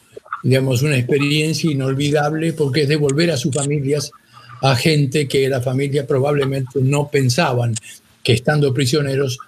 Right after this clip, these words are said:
podían de pronto reintegrarse a ellas. Además de la agenda exigente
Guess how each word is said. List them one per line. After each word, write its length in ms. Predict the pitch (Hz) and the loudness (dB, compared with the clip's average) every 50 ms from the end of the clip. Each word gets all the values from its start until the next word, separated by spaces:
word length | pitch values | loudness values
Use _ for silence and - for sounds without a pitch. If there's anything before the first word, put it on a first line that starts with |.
| _ - | _ -2
podían 340 | 160 143 127 139 151 147 147 | 0 2 2 2 2 2 2
de 140 | 139 139 131 | 0 0 0
pronto 480 | 123 - 139 143 139 127 120 143 127 123 | 0 -2 -2 -2 -2 0 0 0 0 2
reintegrarse 720 | 123 123 123 120 127 120 120 123 123 117 110 - - 117 | 2 0 0 0 0 0 2 2 0 0 -2 -2 -2 -2
a 40 | |
ellas. 520 | 107 104 98 95 - - - - - - _ - | -2 -2 -4 -8 -10 -14 -10 -10 -10 -8 _ -2
Además 500 | - 147 147 156 160 180 214 220 190 151 | 0 2 2 4 4 2 2 2 0 0
de 100 | 165 147 | 0 0
la 120 | 131 135 | 0 -2
agenda 360 | 127 123 175 180 175 170 156 151 | -2 0 0 2 2 2 2 0
exigente 880 | 143 120 - - 131 120 123 - 202 151 131 123 120 113 - 117 107 | -2 -4 -4 -4 -4 -2 0 0 0 0 0 -2 -2 -2 -4 -6 -6